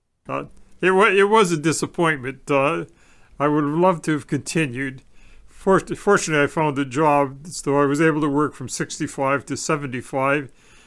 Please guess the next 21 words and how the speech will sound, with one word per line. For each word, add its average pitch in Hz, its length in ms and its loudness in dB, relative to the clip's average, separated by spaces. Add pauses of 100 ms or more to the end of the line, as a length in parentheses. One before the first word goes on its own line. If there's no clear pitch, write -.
(140)
and 135 100 -10
find, 175 640 -2
found 175 300 -2
a 151 80 -2
great 147 220 0
deal 151 160 0
of 139 80 0
fulfillment 143 580 -2
in 139 200 -2
that. 147 440 -4 (540)
But 156 280 -4
ju-, 196 240 2
just 190 300 -2
the 175 100 -2
way 156 200 2
it 143 80 -4
came 160 240 -2
to 147 100 -2
a 135 40 -4
conclusion 135 720 -2
that 131 420 -6